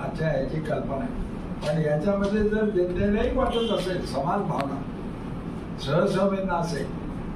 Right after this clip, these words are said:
आणि याच्यामध्ये पक्ष वगैरेच्या मर्यादा काही नाहीये, तर मग आम्ही आणखीन पुढे याचं चळवळीमध्ये रूपांतर करू. पण आज ही पहिली भूमिका आहे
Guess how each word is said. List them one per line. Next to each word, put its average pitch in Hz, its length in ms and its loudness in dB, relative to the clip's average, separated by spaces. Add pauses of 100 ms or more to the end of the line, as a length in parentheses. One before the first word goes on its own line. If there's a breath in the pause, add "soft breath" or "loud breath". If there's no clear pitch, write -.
(140)
आणि 160 220 0
याच्यामध्ये 202 540 4
पक्ष 180 400 -2
वगैरेच्या 208 680 2
मर्यादा 202 460 2
काही 220 240 0
नाहीये, 165 260 0 (800)
तर 220 380 2 (280)
मग 202 180 0
आम्ही 220 340 2
आणखीन 233 440 0 (460)
पुढे 190 240 4
याचं 175 340 2
चळवळीमध्ये 165 680 2
रूपांतर 139 480 -2
करू. - 300 -4 (440)
पण 156 60 2
आज 160 400 2
ही 180 80 6
पहिली 165 500 2
भूमिका 160 400 4
आहे - 240 -2